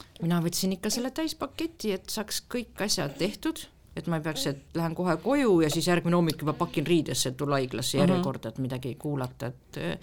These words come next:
Speaker 1: kaks ööd. On siis jah, kaks ööd olin
Speaker 2: Mhm.
Speaker 1: haiglas. No niisugune mõnus aeg, siis vedeled seal ja sulle tuuakse süüa ja ma õudselt na-, naudin seda, ma ei tea, paljud tahavad esimesel hetkel kohe koju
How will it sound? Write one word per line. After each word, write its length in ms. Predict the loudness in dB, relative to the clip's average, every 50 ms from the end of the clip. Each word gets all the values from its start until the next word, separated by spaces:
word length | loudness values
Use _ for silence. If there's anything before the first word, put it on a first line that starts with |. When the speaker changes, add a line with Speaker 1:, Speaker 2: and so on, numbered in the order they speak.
| -12 -16 -14 -14 -14 -14 -16 -20 -12 -8
Speaker 1:
kaks 240 | -8 -2 0 0 0
ööd. 200 | 0 -2 -4 -8 -14 -16 -18 -18 _ -20 -20 -20 -20 -20 -20 -20 -18 -18 -18 -16 -6 0 2
On 80 | 2 2
siis 120 | 4 2
jah, 100 | 0 0
kaks 200 | -2 -4 0 0
ööd 120 | 0 0
olin 160 | 2 2 4 6
Speaker 2:
Mhm. 80 | 6
Speaker 1:
haiglas. 400 | 6 4 0 -4 -8 -8 -8 -10 -10 -14 -20 -20 -20 -20 -20 -20 -20 -20 -20 -20 -20 -20 -16 -12
No 60 | -8 -8
niisugune 240 | -4 -2 0 2 2 2
mõnus 180 | 2 2 0 0
aeg, 200 | 0 0 0 -2
siis 240 | -6 -10 -10 -8 -6
vedeled 440 | -8 -6 -4 -4 -4 -4 -4 -6 -6
seal 260 | -6 -6 -4 -4 -4
ja 80 | -4 -6
sulle 200 | -4 -2 -2 -2
tuuakse 280 | -2 -4 -6 -6 -4 -2
süüa 760 | -2 -2 0 0 -2 -2 -2 -2 -2 -4 -4 -6 -6 -6 -6
ja 100 | -6 -8 -8 -10 -12 -14 _ _ _ -20 -20 -18 -12
ma 200 | -8 -4 0 2
õudselt 280 | 2 2 4 2 0 0
na-, 180 | 0 -2 -2 -2 -2
naudin 340 | 0 0 0 0 -2 -4 -4
seda, 240 | -6 -6 -4 -4
ma 120 | -4 -2 -2
ei 60 | -2
tea, 180 | -4 -4 -4 -4 -4 -6 -8 -12 -12 -14 -16 -16 -16 -16 -16 -16 -18 -18 -20 -20 -20 -20 -20 -20 -20 -18 -18 -10 -2
paljud 340 | 0 4 4 4 2 0 -4 -4
tahavad 320 | -2 0 0 0 0 2 2
esimesel 400 | 2 4 4 2 4 2 2 4
hetkel 320 | 2 2 2 2 0 0 2
kohe 240 | 2 2 2 0 2
koju 300 | 2 2 4 4 4